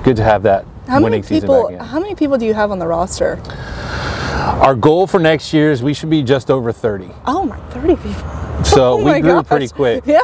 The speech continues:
Speaker 1: From, from, from twelve to thirty in two years goes pre-, is, is a pretty big jump. Um, so that's the goal for next year, and
Speaker 2: So
Speaker 1: we're well on our way.
Speaker 2: Yeah, I know with swimming and diving,
Speaker 1: Mm-hmm.
Speaker 2: uh,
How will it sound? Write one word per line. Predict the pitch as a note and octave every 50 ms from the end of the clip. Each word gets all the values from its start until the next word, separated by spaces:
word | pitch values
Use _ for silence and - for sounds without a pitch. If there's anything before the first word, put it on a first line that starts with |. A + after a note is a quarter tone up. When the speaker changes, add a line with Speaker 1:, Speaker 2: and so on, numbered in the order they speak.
| - - -
Speaker 1:
From, | C4+ B3 F3 A#2+ A#2 A#2 A#2 A#2 A#2 -
from, | - - C3 B2 B2 A#2+ A2+
from | - C3 A#2+ A#2 A2
twelve | - - D3+ D3 D3 D3 D3 D3 C#3+ B2 -
to | - B2+
thirty | - - C#3+ C3+ C3+ C3 B2+ B2 A#2
in | A#2 A2+
two | - - C3 B2
years | A#2+ A#2+ A#2+ B2 A#2+ A#2 A#2 A2+ G#2 - - - - - - -
goes | - A#2 A2+ A2 -
pre-, | - - B2 G#2+ A2+
is, | A#2 G#2+ G2 -
is | - A2 G2+ A2
a | G2+
pretty | - C3 A#2+ A2+
big | G2 A2+ A2 G2+ F#2
jump. | G#2 A2+ A2 A2+ A2+ - - - -
Um, | B2+ A2+ A2 A2 G#2+ G#2+ G#2 G2+ G2 F#2+ F#2 F#2+ - -
so | - - B2+ A2+ A2 G#2+ G2+ G2+
that's | G2+ A#2 A#2 - - -
the | A2+
goal | G2 G#2+ A2 G#2+
for | - - G#2+
next | G2+ G2 - - -
year, | G#2+ G2 F#3 - - - - - - -
and | - -
Speaker 2:
So | - A#3+ A#3
Speaker 1:
we're | A3 -
well | G#2 G#2 G2+ G2+
on | G2 -
our | G2 F#2+ F#2+
way. | F#2 F#2+ G2 - - -
Speaker 2:
Yeah, | A#3+ B3+ A#3+ - - - - -
I | A3+ B3
know | C4 D4 D4+ D#4
with | D#4 D4 C4+ - - - - -
swimming | - - - A#3+ A#3 A#3 A3 A3 G#3+ G#3
and | F#3+ - - G#3 G#3+ G3+ G3+
diving, | G3 G#3 G#3 G#3 G3+ G3+ G#3 G3 G3+ G3 F#3+ -
Speaker 1:
Mm-hmm. | - - G#3
Speaker 2:
uh, | G#3 G#3 G#3+ G#3 G3 F3+